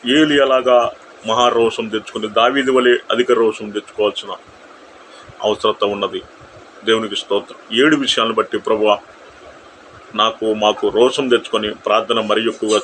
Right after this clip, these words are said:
చేయటానికి కృపనిమ్మని" ప్రార్థన చేసుకొని ముగించుకుందాం. అట్టి కృప దేవుడు.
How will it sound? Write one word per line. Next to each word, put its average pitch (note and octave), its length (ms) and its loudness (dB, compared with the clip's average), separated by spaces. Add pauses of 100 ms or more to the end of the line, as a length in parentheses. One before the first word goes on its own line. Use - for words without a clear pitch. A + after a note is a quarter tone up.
(120)
చేయటానికి G2 460 -4
కృపనిమ్మని" G2+ 640 -4 (160)
ప్రార్థన G2+ 400 -2
చేసుకొని F#2+ 280 -8
ముగించుకుందాం. F#2+ 520 -14 (640)
అట్టి F#2 180 -6
కృప G2 320 -4 (440)
దేవుడు. F#2+ 300 -2